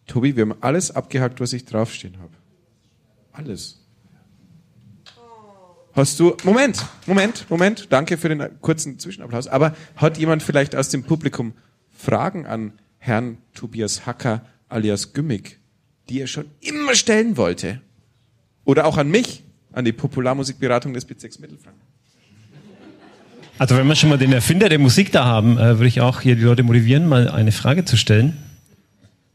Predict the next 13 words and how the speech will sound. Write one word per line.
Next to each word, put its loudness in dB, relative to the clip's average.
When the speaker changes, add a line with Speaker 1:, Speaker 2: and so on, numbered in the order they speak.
Speaker 1:
Da -2
Speaker 2:
Hier 4
meldet -6
sich -14
Speaker 1:
wird 4
Speaker 2:
keiner. 4
Speaker 1:
ganz 0
sch-, -8
schamvoll -2
am -4
Bier -8
genippt. -10
Speaker 2:
<laughs> -4